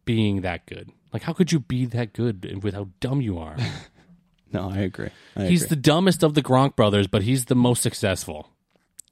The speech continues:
Speaker 2: Yeah, well,
Speaker 1: How did
Speaker 2: that's
Speaker 1: that
Speaker 2: what happens when you're the most athletic.
Speaker 1: <laughs>
Speaker 2: That's
Speaker 1: Yeah,
Speaker 2: just
Speaker 1: the,
Speaker 2: what
Speaker 1: the other
Speaker 2: happens.
Speaker 1: Gronk is on, is on TikTok teaching you, like, algebra and stuff, and I don't know what the hell the guy's. He's always, like, answering questions about contracts, and he's breaking down the numbers and, like, like an accountant.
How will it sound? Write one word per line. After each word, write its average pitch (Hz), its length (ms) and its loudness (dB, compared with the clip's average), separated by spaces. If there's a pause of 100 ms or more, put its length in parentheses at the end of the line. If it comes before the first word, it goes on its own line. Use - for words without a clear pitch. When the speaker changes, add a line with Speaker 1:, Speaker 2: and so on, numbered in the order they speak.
(140)
Speaker 2:
Yeah, 104 180 -8 (100)
well, - 300 -10
Speaker 1:
How 131 120 -8
did 139 100 2
Speaker 2:
that's 131 80 2
Speaker 1:
that 147 60 4
Speaker 2:
what - 100 4
happens 123 440 0
when 92 140 -2
you're 92 80 -2
the 92 80 -4
most 90 260 -2
athletic. 82 460 -4 (400)
Speaker 1:
<laughs> - 400 -12
Speaker 2:
That's - 1120 -14
Speaker 1:
Yeah, 180 100 0
Speaker 2:
just 135 100 2
Speaker 1:
the, 127 120 4
Speaker 2:
what 104 120 -2
Speaker 1:
the 139 120 4
other 165 160 4
Speaker 2:
happens. 123 320 2
Speaker 1:
Gronk - 60 -2
is 123 100 0
on, 113 380 2
is 113 100 -4
on 117 160 0
TikTok 104 540 -4
teaching 113 340 -2
you, 104 160 0
like, 95 260 -4
algebra 101 500 0
and 90 120 -4
stuff, 92 380 -4
and 92 180 -6
I 98 60 -6
don't 101 120 -6
know 95 100 -8
what 110 100 -10
the 98 100 -6
hell 92 160 -8
the 87 80 -10
guy's. 90 240 -6 (180)
He's 143 180 2
always, 175 160 8
like, 143 120 2
answering 131 300 4
questions 127 340 0
about 110 180 -2
contracts, 117 480 -2
and 104 100 -6
he's 87 60 -10
breaking 110 280 -4
down 110 160 -2
the 92 80 -6
numbers 110 560 0
and, 92 100 -6
like, 92 160 -8
like 101 220 -4
an 98 80 -4
accountant. 110 640 -4